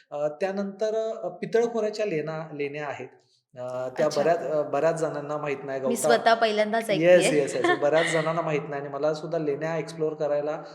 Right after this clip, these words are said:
Speaker 1: खूप आवडतं. त्यामुळे
Speaker 2: अच्छा.
Speaker 1: पितळखोऱ्याच्या लेण्या आहेत. अ, गवताळ अभयारण्य या भागामध्ये आहे, त्यामुळे ते
Speaker 2: अच्छा.
Speaker 1: अभयारण्य आपण एक्सप्लोर करू शकतो. त्यामुळे फक्तच घृष्णेश्वराचं मंदिर नाही किंवा फक्त
Speaker 2: हम्म.
Speaker 1: आपण, अ, जागतिक वारसा स्थळ असणाऱ्या वेरूळच्या लेण्याच नाही, तर इतर सुद्धा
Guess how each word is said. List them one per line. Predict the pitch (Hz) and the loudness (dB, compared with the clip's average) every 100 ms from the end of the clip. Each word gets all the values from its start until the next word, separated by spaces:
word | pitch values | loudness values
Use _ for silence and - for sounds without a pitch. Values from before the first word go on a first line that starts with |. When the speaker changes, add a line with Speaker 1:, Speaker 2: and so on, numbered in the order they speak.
| - - | -14 -2
Speaker 1:
खूप | 180 175 | 2 4
आवडतं. | 135 139 | 4 2
त्यामुळे | 143 147 | -2 -2
Speaker 2:
अच्छा. | 151 165 | -2 0
Speaker 1:
पितळखोऱ्याच्या | 165 165 156 165 156 | 2 2 -2 -2 -4
लेण्या | 135 135 143 | -2 -4 -6
आहेत. | 135 139 - - - - | -6 -8 -12 -20 -16 -8
अ, | |
गवताळ | 143 151 147 190 | 0 0 4 4
अभयारण्य | 180 151 165 170 175 170 175 | 4 2 2 0 0 -2 0
या | 160 | 2
भागामध्ये | 151 135 139 139 139 | 2 0 -2 -4 -4
आहे, | 131 135 | -4 -6
त्यामुळे | 143 139 | -10 -8
ते | 156 | -4
Speaker 2:
अच्छा. | 143 | -2
Speaker 1:
अभयारण्य | 143 147 147 151 | -2 -4 -4 -4
आपण | 147 151 | -6 -6
एक्सप्लोर | 139 - 143 | -8 -8 -6
करू | 139 139 | -4 -6
शकतो. | 127 127 | -8 -14
त्यामुळे | 143 175 202 254 - - _ _ - | -12 -8 -6 -6 -10 -20 _ _ -6
फक्तच | 156 - - 233 | -6 -4 0 0
घृष्णेश्वराचं | 214 196 202 190 190 185 180 | 2 -2 -2 -4 -2 -4 -4
मंदिर | 175 165 165 | -6 -6 -6
नाही | 165 | -6
किंवा | 170 165 | -6 -8
फक्त | 233 196 | -8 -4
Speaker 2:
हम्म. | 170 | -4
Speaker 1:
आपण, | 175 170 165 170 - - _ _ _ 135 | -4 -10 -12 -20 -20 -20 _ _ _ -10
अ, | 135 123 127 | -6 -4 -2
जागतिक | 135 - 165 156 | -4 -4 -6 -2
वारसा | 147 - 151 | -2 0 -2
स्थळ | 160 147 | 0 -2
असणाऱ्या | 147 156 156 156 - | -2 -4 -2 -2 -4
वेरूळच्या | 139 139 143 165 | -2 -2 0 -4
लेण्याच | 147 127 151 160 | -4 -2 -4 -4
नाही, | 143 139 - | -6 -6 -2
तर | 208 - - - - | -2 -4 -20 -18 -8
इतर | 165 214 | -2 -2
सुद्धा | 220 226 | 0 -2